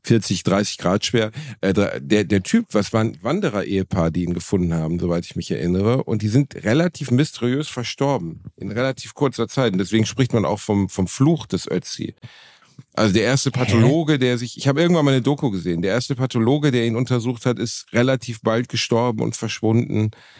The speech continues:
Speaker 1: Ähm, es sind viele Leute, die mit dem Ötztal-Fall oder mit dem Ötzi-Fall zu tun hatten,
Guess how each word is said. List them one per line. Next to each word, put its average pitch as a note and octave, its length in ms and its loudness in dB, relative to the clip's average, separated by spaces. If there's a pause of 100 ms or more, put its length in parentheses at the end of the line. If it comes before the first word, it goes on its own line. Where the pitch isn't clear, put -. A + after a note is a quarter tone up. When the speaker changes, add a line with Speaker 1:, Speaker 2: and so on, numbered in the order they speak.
(460)
Speaker 1:
Ähm, F#2+ 480 2 (220)
es F#2+ 160 0
sind A#2 380 2
viele F3+ 340 0
Leute, D3+ 440 0
die B2 220 0
mit A2 200 0
dem A2 160 0
Ötztal-Fall C#3 840 0
oder A#2 120 2
mit G2+ 120 0
dem G2+ 180 0
Ötzi-Fall B2 640 0
zu - 140 -14
tun D#3+ 300 0
hatten, D3 400 -2